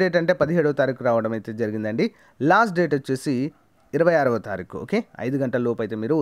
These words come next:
సబ్మిట్ చేయాల్సి ఉంటుంది. ఎక్కడ సబ్మిట్ చేయాలి? So, ఆ, చంద్రశేఖర్ ఎండీ సూపరింటెండెంట్ గౌట్ మెటర్నిటీ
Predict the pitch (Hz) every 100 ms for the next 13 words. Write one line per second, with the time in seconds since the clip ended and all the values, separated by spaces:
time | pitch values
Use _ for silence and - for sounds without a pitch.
0 | 117 107 104 104 113 104 - 113 113 120
1 | 226 _ _ - 110 175 175 165 165 156
2 | 170 151 156 151 147 151 _ _ - -
3 | 208 196 - _ _ - 147 143 143 143
4 | 139 143 - - _ _ - 190 196 196
5 | 185 185 - 143 151 165 160 139 139 135
6 | 156 143 135 165 151 120 127 120 117